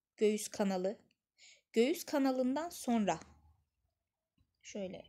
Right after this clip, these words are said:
birazcık aşağı doğru itelim. Göğüs kanalından sonra arkadaşlar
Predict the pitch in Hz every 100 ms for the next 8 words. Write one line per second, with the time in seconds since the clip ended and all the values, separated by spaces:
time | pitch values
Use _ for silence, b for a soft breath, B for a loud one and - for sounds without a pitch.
0 | - - 202 185 - - 190 - 180 180
1 | 165 - 165 269 - B B B B -
2 | 302 392 - 247 226 226 220 247 254 -
3 | 202 180 180 180 165 175 - 294